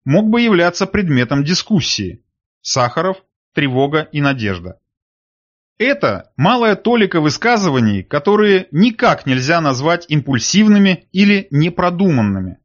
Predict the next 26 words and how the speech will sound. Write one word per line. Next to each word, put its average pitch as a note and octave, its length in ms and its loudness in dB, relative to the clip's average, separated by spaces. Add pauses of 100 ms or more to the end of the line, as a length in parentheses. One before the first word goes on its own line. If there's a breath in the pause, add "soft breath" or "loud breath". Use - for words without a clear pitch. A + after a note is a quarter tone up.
(520)
Они E3 280 0
отражают G3+ 560 0
целую A3 340 2
концепцию F#3 720 -2
большого E3+ 580 0
долгосрочного F#3 800 0
проекта, F#3 680 -2 (340)
который F3 380 0
в C3+ 80 -6
большой D3 340 -2
степени G#3 800 0
и G#3+ 180 2
реализовался F#3 840 0
в - 80 -18
перестройке F#3+ 760 0
и D3+ 220 -6
реформе D3+ 480 -2
в C#3+ 80 -2
С C3+ 120 -8
С A#2+ 160 -8
С - 160 -6
Р F#3+ 200 0 (240 soft breath)
и C3+ 100 -6
теперь G#3+ 380 0
в G#3 60 0
России, B2+ 680 -4